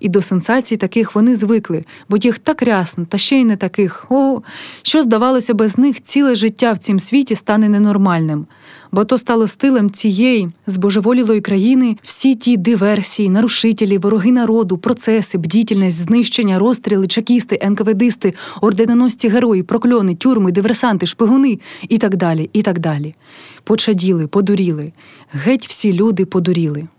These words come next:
То було стилем. І так само було стилем нишкнути, втягувати голову в плечі і чекати, як віл обуха, грому з ясного неба на свою голову. А от якби взяв їх та й розкрив, розлущив, як розлущують горіх,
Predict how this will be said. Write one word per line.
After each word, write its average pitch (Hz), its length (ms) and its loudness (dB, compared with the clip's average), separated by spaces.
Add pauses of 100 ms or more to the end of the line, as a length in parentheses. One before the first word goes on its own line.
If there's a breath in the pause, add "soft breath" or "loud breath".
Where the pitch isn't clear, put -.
(180)
То 240 100 2
було 233 280 2
стилем. 165 560 -2 (520 loud breath)
І 214 100 0
так 202 160 -2
само 254 280 2
було 202 240 0
стилем 220 440 0
нишкнути, 190 640 0
втягувати 208 540 0
голову 190 380 0
в 170 60 -8
плечі 214 540 -2 (220 loud breath)
і - 80 -4
чекати, 233 440 -2
як 190 180 -2
віл 185 260 2
обуха, 208 500 0 (220 loud breath)
грому 196 400 2
з 160 100 -4
ясного 180 440 0
неба 196 300 2
на 180 120 0
свою 180 320 -2
голову. 160 480 -2 (580 loud breath)
А 202 80 0
от 226 180 0
якби 214 360 0 (160)
взяв 214 360 -2
їх 165 220 -8
та 196 120 -2
й 202 40 2
розкрив, 208 440 0
розлущив, 202 600 0
як 180 180 -2
розлущують 208 560 0
горіх, 202 420 0